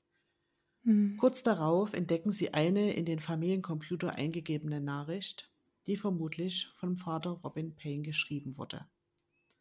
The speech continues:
Speaker 2: Sie lautet: "Entschuldige, du bist der Einzige, der es verdient hat, zu bleiben."
Speaker 1: Oh.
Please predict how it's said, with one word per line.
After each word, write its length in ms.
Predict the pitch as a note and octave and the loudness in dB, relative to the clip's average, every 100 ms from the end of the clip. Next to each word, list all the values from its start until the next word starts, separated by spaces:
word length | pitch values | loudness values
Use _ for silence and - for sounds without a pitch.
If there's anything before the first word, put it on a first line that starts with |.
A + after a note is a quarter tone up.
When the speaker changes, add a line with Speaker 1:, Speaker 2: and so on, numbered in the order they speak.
| _ _ | _ _
Speaker 2:
Sie 180 | - E3+ | -4 0
lautet: 640 | D#3+ D#3+ E3 G3 G3 - _ _ _ _ _ _ _ _ _ _ _ - | 2 2 0 -6 -10 -14 _ _ _ _ _ _ _ _ _ _ _ -6
"Entschuldige, 840 | E3 D#3+ F3+ F3+ E3 D#3+ D3 D3+ D3+ _ _ _ | -4 -2 4 4 4 2 -2 -4 -8 _ _ _
du 100 | - | 0
bist 260 | D#3+ F3 - | 2 2 0
der 120 | D3+ | 0
Einzige, 760 | C#3+ D#3+ F#3+ G#3 G#3 F3+ F3+ F3+ - | 2 2 4 0 2 0 0 -2 -4
der 140 | E3 | -2
es 140 | D3 - | -2 -2
verdient 440 | D#3+ D#3 D#3+ D#3 | -2 0 -2 -2
hat, 180 | D#3 D#3 - | -4 -4 -12
zu 200 | - E3+ | -6 -6
bleiben." 580 | E3 D#3 C#3 C3 - D3 - _ _ - | -4 -4 -2 -4 -8 -12 -14 _ _ 2
Speaker 1:
Oh. 220 | G#3+ | 4